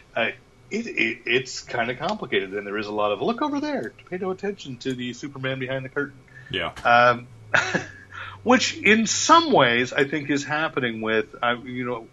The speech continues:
Speaker 1: I wanted to talk about Free Comic Book Day, but you brought up specifically one of the books out of Free Comic Book Day, and, and Let's Go Out, which is also controversial over on the Marvel side, which is Secret Empire,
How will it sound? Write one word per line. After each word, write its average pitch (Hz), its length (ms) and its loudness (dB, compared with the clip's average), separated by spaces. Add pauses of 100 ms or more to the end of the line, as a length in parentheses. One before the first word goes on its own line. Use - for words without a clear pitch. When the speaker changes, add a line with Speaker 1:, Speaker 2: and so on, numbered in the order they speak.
Speaker 1:
I 123 80 0
wanted 120 300 0
to 113 60 -8 (160)
talk 131 180 4
about 113 240 0
Free 113 160 -4
Comic 147 240 -2
Book 104 100 -14
Day, 107 140 2
but 101 120 -8
you 104 220 -8 (100)
brought 107 240 0
up 107 200 0 (240)
specifically 110 640 -4
one 104 260 -6
of 101 100 -8
the 98 220 -6 (520)
books 117 280 0
out 104 100 4
of 98 80 -6
Free 104 200 -4
Comic 107 340 -4
Book 98 160 -10
Day, 98 340 -4 (320)
and, 107 160 -6 (100)
and 113 120 -10
Let's 104 140 -8
Go 123 120 0
Out, 107 80 -2
which 101 160 -10
is 98 180 -10
also 123 300 2
controversial 104 680 -4
over 98 200 -6
on 98 60 -8
the 92 80 -14
Marvel 123 320 -4
side, 92 380 -8 (1500)
which 131 220 2
is - 160 4
Secret 135 300 2
Empire, 107 640 4